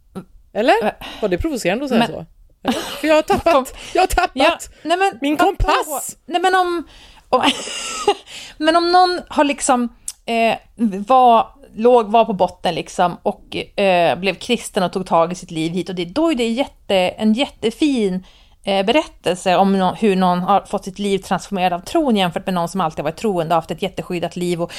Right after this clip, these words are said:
Speaker 2: kanske aldrig satt sin tro på prov. Eh, så det ena tycker vi är mycket roligare att höra om än det andra, men det alla vill, alla normala människor vill är ju, eh, ändå att ens egna barn ska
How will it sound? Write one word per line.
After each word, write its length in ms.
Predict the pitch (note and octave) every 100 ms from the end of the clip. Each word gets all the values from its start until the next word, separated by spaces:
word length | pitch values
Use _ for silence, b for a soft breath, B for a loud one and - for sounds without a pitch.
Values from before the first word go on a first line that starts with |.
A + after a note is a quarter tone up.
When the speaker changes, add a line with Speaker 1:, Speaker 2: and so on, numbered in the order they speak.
| B B
Speaker 2:
kanske 260 | G3 F3+ G3
aldrig 260 | E3+ F3+
satt 220 | F#3 -
sin 140 | - F3
tro 160 | E3+ -
på 120 | -
prov. 420 | - D#4+ G#3 F#3 - B B B
Eh, 240 | F#3+ E3+ E3
så 120 | -
det 140 | G#3 B3
ena 240 | B3 A#3
tycker 240 | - C4+ G#3+
vi 140 | G3
är 40 | F#3
mycket 200 | F#3+ F#3
roligare 200 | D#3+ F3
att 60 |
höra 340 | C#4+ C4 G#3+ D#4+
om 100 | A3+
än 80 | F#3
det 60 |
andra, 360 | A3 G#3 F3+ A3
men 120 | G#3+
det 80 | -
alla 220 | G#3 A3
vill, 460 | F#3 B3 F#4 B3 F#3
alla 200 | G#3 G#3
normala 440 | G#3+ A3 E4 D#4
människor 320 | A3+ F#3 G3
vill 300 | F#3 C#4 C#4 -
är 160 | F3
ju, 240 | E3+ E3 E3+ B B B B B - -
eh, 260 | F#3 E3 - -
ändå 200 | G3+ F#3
att 100 | F#3
ens 180 | F3+
egna 220 | F#3 E3 E3
barn 280 | D#3+ D#3+
ska 440 | E3 - D#3+ D3+